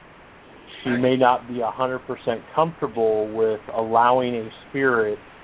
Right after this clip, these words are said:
to use their own body to basically manipulate a writing utensil. Um, you have to be aware that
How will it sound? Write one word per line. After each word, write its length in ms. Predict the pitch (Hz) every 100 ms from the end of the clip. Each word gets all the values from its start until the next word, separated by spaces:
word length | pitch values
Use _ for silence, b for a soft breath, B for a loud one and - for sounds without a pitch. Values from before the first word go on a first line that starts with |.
| - - - - -
to 60 | 147
use 480 | 113 123 131 127 120 - - - - - - - - - - - -
their 220 | 131 135
own 320 | 131 127 123 117 -
body 360 | 135 139 117 104 101 - - - - -
to 260 | - 123 117 113
basically 600 | 120 127 135 120 120 110
manipulate 760 | 107 113 120 120 127 110 107 107
a 160 | 107 104
writing 280 | 107 123 120
utensil. 1300 | 107 98 92 104 87 - - - - - - - - 113
Um, 360 | 110 107 104 110
you 100 | 120 -
have 260 | 127 135 -
to 60 | 123
be 60 | 123
aware 480 | 113 110 120 123 120
that 160 | 117